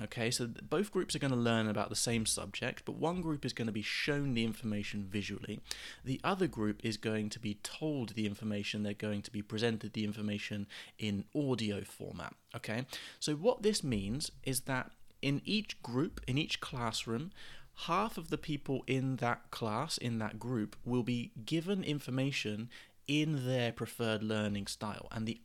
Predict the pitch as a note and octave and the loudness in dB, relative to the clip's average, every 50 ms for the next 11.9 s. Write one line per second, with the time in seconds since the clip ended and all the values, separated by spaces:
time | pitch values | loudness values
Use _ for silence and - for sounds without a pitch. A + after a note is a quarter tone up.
0 | - D3 F3 F#3+ F3+ F3+ C3 - A#2 G#2+ G#2+ G2+ - - G#2+ - - - G#2 G#2 | -4 -2 0 0 0 0 0 0 0 0 0 0 -2 -4 -8 -6 -4 -6 -6 -4
1 | - G2+ G#2 A2 B2 - - - - - - A#2+ A#2+ A#2 G#2+ A#2+ A2+ A2 G#2+ - | -4 -4 -4 -4 -6 -8 -10 -14 -10 -6 -2 -2 0 0 2 2 2 2 2 4
2 | - - D#3+ F3 F3 C#3+ D3+ C#3 - - B2 A#2 - A#2+ A2+ A2 A2 G#2+ - - | 4 4 4 2 2 2 0 0 0 0 -2 -2 -2 -2 -2 -2 -2 -2 -2 -4
3 | - G#2+ G#2 G#2 G#2 - - - - - - - A#2+ A#2 A#2 A#2+ B2 B2+ B2 A#2+ | -4 -2 -2 -4 -4 -6 -10 -16 -18 -8 -4 -2 0 0 2 2 2 2 4 4
4 | A#2 A2+ A2+ - - - A2 A2 A2 G#2+ G#2+ G#2+ G#2 - - - C#3+ C3+ B2+ C3 | 2 2 2 0 0 -2 -2 0 0 0 0 0 -2 -2 -2 0 2 2 2 2
5 | G#2 G#2+ A2 G#2+ G#2 - - - G#2+ F#2 F2+ - - - - - - B2 A2+ A2+ | 2 0 0 -2 -2 -4 -4 -4 -4 -4 -6 -8 -10 -12 -12 -8 -6 -4 -4 -2
6 | A2+ - - A#2 A2 A2 G#2+ A2+ A2 A2 G#2+ A2+ A2 - - - F#3+ F#3 E3+ - | 0 0 2 2 2 2 2 2 2 2 2 0 0 0 0 0 0 0 -2 -2
7 | C3+ A2+ - - A2+ G#2+ G#2+ G#2+ - - - - - - - A#2 A2 G#2+ G#2+ G#2+ | -2 -2 -2 -2 -2 -2 -2 -2 -4 -10 -18 -20 -10 -4 -2 0 0 0 0 -2
8 | G#2 G#2 - - - _ - D3+ D#3 E3+ E3 C#3 B2 - - A#2 A2 G#2+ G#2 G2+ | -2 -2 -2 -4 -4 _ 0 2 2 2 2 2 0 0 0 0 2 2 2 2
9 | G2+ G2 G2+ G2 G2+ G#2 A2 A#2+ A#2+ - - - - - _ - F#2 - G#2+ A2+ | 2 0 0 0 0 0 0 -2 -2 -6 -8 -14 -20 -8 _ -4 -4 -2 0 0
10 | G#2+ G#2 G#2 G#2 G#2+ G#2 - - C3 C3 C3 B2 B2 A#2+ - - - D3 A#2+ A2 | 2 2 0 0 0 -2 -2 -2 0 0 2 0 0 -2 -2 -4 -2 0 0 0
11 | - - - - G#2 G#2 G#2 A2+ A2 G2+ G2+ G2 - - - - - - | -2 -4 -10 -12 -10 -2 0 0 2 2 0 -2 -4 -6 -6 -8 -8 -10